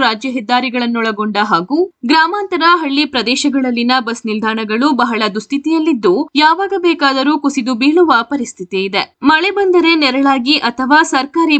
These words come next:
ಬಸ್ಸುಗಳ ಹಾಗೂ ಖಾಸಗಿ ವಾಹನಗಳ ಬರುವಿಕೆಯ ಕಾಯಲು ಆಶ್ರಯ ತಾಣವಾಗಿರುವ ಸಾರ್ವಜನಿಕ ಬಸ್ ನಿಲ್ದಾಣಗಳ ದುಸ್ಥಿತಿ ಕೇಳುವವರಿಲ್ಲದಂತಾಗಿದೆ. ಮಳೆ ಬಂದರೆ ಕಟ್ಟಡಗಳು ಸೋರುತ್ತವೆ ಹಾಗೂ ಸ್ವಚ್ಛತೆ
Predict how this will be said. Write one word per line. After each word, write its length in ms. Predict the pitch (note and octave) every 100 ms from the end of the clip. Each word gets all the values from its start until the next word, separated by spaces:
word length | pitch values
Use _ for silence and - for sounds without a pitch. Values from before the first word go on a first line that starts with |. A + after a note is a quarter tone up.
| A#3
ಬಸ್ಸುಗಳ 360 | A#3 B3 A3+ A#3 A3+
ಹಾಗೂ 260 | A3 G#3+ C#4+ C#4+
ಖಾಸಗಿ 380 | A#3+ B3 A#3 A3+ G#3+
ವಾಹನಗಳ 440 | G#3 A3+ A3 G#3+ G#3+ G#3
ಬರುವಿಕೆಯ 500 | G#3+ C4+ C#4+ C#4+ A3+ G3+ G#3+
ಕಾಯಲು 360 | G3+ G3+ G#3+ C4+ -
ಆಶ್ರಯ 300 | B3 - C#4 A3+ G#3+
ತಾಣವಾಗಿರುವ 680 | G3 G3+ G3+ G3 G3+ G3+ A3+ A#3 A#3
ಸಾರ್ವಜನಿಕ 600 | G3 G#3 A3+ A3+ G3+ G#3 G3
ಬಸ್ 180 | G3 G#3
ನಿಲ್ದಾಣಗಳ 500 | G3 G#3 G#3 G3+ G3+ F#3 F3+
ದುಸ್ಥಿತಿ 460 | G3 - D#4 E3+ A3 C#4+ -
ಕೇಳುವವರಿಲ್ಲದಂತಾಗಿದೆ. 1300 | F4 F#4+ F#4+ A#3 G#3 G#3 G3 G3 G#3 G#3 G3+ G3+ F#3 _ _ -
ಮಳೆ 220 | C4 D4 F4
ಬಂದರೆ 280 | F#4 F4+ E4 C#4+
ಕಟ್ಟಡಗಳು 520 | C4 A#3+ D#4 E4+ E4+ A#3 A#3+
ಸೋರುತ್ತವೆ 480 | C4+ F3+ F3 G3 G3 - -
ಹಾಗೂ 280 | C#4+ D4 D4 D4
ಸ್ವಚ್ಛತೆ 420 | B3+ A#3 C#4 B3+